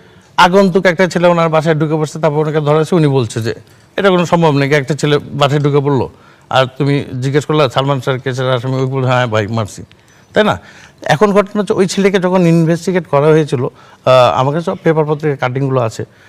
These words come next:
তখন হচ্ছে যে ওই ছেলেকে যখন চাপ দেওয়া হয়েছে যে, উম, "এই বিষয়ে কি, মানে, জানো, সালমানের বাসা কই?" সালমানের বাসায় তো চিনি না ওই ছেলে।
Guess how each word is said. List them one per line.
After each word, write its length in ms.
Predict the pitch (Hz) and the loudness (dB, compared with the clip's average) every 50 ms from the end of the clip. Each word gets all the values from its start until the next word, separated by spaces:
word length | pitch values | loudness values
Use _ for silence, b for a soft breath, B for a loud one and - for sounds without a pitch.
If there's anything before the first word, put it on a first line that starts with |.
| b b b b b b - | b b b b b b 0
তখন 260 | 190 175 180 202 196 | 2 2 4 2 2
হচ্ছে 220 | 190 180 - 196 180 | 0 -2 -4 -2 0
যে 200 | 185 196 185 - - _ | 0 0 0 -2 -4 _
ওই 120 | - 190 175 | 0 0 2
ছেলেকে 320 | - 196 190 185 170 185 | 2 2 0 2 0 0
যখন 300 | 165 180 180 185 190 - - - - 120 - - - - | 2 2 2 2 0 -4 -8 -14 -16 -18 -16 -18 -10 -2
চাপ 200 | - 165 160 151 | 2 2 2 4
দেওয়া 180 | 143 170 170 | 4 4 6
হয়েছে 240 | 175 170 165 - 165 | 6 4 4 0 0
যে, 240 | 147 156 156 156 95 - - | 4 4 6 6 4 2 -4
উম, 500 | 101 107 - 92 101 - - - 104 - - - - - - _ _ _ - | -8 -10 -10 -12 -12 -12 -12 -14 -14 -14 -14 -16 -18 -18 -20 _ _ _ -2
"এই 120 | 165 160 | 0 0
বিষয়ে 280 | 160 160 139 170 160 143 | 0 2 2 0 0 0
কি, 160 | - - 160 139 - - - - | -2 -4 -4 -4 -4 -8 -14 -16
মানে, 440 | - - - 123 120 123 120 120 110 | -12 -10 -6 -4 -2 0 0 0 0
জানো, 260 | 101 120 117 107 82 - - b b b b b b b b b b b b _ _ _ | 0 0 0 0 -2 -6 -12 b b b b b b b b b b b b _ _ _
সালমানের 360 | - - 151 151 160 170 165 | -2 0 2 4 4 4 4
বাসা 260 | 151 151 147 139 160 | 4 4 4 4 2
কই?" 200 | 131 123 107 85 - | 0 0 -2 -4 -6
সালমানের 360 | - - 196 196 202 202 202 | -6 -4 -2 -2 0 0 0
বাসায় 260 | 190 208 208 - 220 185 | 0 0 0 0 -2 -2
তো 100 | 202 190 | -2 -4
চিনি 260 | - - 156 151 147 | -4 -4 -2 -2 0
না 80 | 139 | 0
ওই 80 | 123 113 | -2 -4
ছেলে। 200 | - - 95 85 | -4 -8 -10 -12